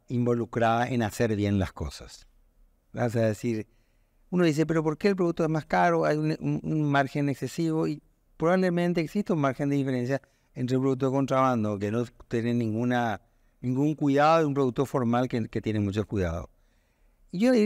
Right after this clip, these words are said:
la figura que me viene es la figura de la casa de uno, ¿verdad? O sea, es decir, es muy fácil vivir en la casa de uno y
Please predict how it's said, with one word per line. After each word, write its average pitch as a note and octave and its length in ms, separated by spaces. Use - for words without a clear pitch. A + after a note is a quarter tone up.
la F3 140
figura E3+ 320
que G3+ 100
me F3 140
viene E3+ 320
es D3 40
la D#3+ 120
figura C#3+ 680
de B2 300
la A#2 140
casa C#3+ 300
de B2+ 100
uno, B2 400
¿verdad? A2+ 240
O G#2 60
sea, G#2 200
es G2+ 60
decir, F#2+ 360
es D3+ 160
muy F3 200
fácil G3 360
vivir B2 220
en C3 80
la B2 100
casa A#2 300
de A2 100
uno A2 440
y G#2 640